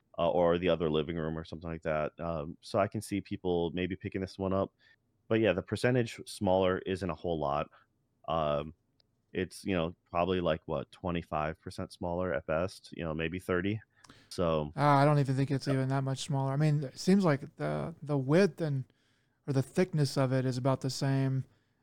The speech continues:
Speaker 2: Really, the main thing is the height, that, you know, two or three inches, um,
Speaker 1: Uh, I'm, I'm not sure about the
Speaker 2: shorter.
Speaker 1: depth e-, as well, though, uh,
Speaker 2: Shorter,
Speaker 1: so
Speaker 2: yeah.
Speaker 1: Yeah, I mean, it does, you know, it doesn't look as wonky, uh, my th-,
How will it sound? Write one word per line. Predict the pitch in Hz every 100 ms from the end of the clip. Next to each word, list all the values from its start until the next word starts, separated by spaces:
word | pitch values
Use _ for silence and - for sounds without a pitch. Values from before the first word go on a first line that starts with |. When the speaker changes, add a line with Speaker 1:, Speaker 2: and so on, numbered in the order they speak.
| _
Speaker 2:
Really, | 156 175
the | 151
main | 131 151 143
thing | 143
is | 131 123
the | 127
height, | 127 143 160 - - - _ _ _ _ _ -
that, | 143 147 - _
you | 175
know, | 147 135 127 131 _ _ _ _
two | - 165
or |
three | 147 139
inches, | 135 135 135 127 123 - - _ _ _ _ _ _ 143
um, | 135 127 127 123 123
Speaker 1:
Uh, | 101 101 -
I'm, | 123 -
I'm | 123
not | 131 123
sure | 123
about | 113 95
the |
Speaker 2:
shorter. | 92 87
Speaker 1:
depth | 78 -
e-, | - -
as | 90 -
well, | 80 73 73
though, | 71 76 87 -
uh, | 87 87 -
Speaker 2:
Shorter, | 127 131
Speaker 1:
so | 98 87
Speaker 2:
yeah. | 85 127 - _ _ _ _ _ _ _ _ -
Speaker 1:
Yeah, | 110 95 80
I |
mean, | 113 110 -
it | 113
does, | 120 123 117 -
you | 113
know, | 107 90 -
it | 107
doesn't | 117 127
look | 123 120
as | 95 98
wonky, | 98 90 90 95 95 95 -
uh, | 90 87 87
my | 73 101 107
th-, | -